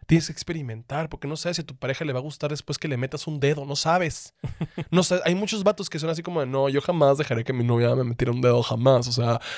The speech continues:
Speaker 1: eso está súper fuera del tema. Yo jamás lo permitiría". Se lo meten y el vato al siguiente día es como de, "¿Sabes qué? Voy a donar a una fundación". O sea, ya, ya cambian su perspectiva. O sea,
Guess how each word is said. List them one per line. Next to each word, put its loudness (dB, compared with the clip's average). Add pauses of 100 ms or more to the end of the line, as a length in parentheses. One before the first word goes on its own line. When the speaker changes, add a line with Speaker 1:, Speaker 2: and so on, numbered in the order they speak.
Speaker 1:
eso 6
está 4
súper -2
fuera 4
del -2
tema. 0 (240)
Yo 2
jamás 2
lo 2
permitiría". 2
Se -4
lo 0
meten 2
y 4
el 6
vato 4
al 0
siguiente -2
día 2
es -4
como 0
de, -4
"¿Sabes 0
qué? 6
Voy 2
a 0
donar 4
a 4
una 0
fundación". -2 (280)
O 4
sea, 4
ya, 2
ya 0
cambian 0
su -8
perspectiva. -6 (180)
O -2
sea, 0